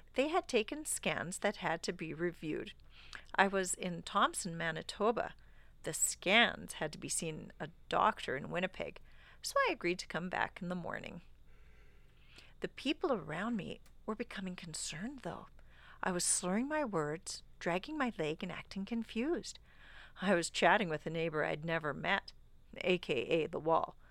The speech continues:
The doctor was calling, and I wasn't going back.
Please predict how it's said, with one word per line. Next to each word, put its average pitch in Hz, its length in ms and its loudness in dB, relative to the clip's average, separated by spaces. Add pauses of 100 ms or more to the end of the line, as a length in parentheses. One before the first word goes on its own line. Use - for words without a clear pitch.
(360)
The - 80 0
doctor 214 400 6
was 208 180 -4
calling, 196 480 2 (300)
and 196 120 0 (280)
I 220 140 0
wasn't 254 360 0
going 190 440 -2
back. - 480 -6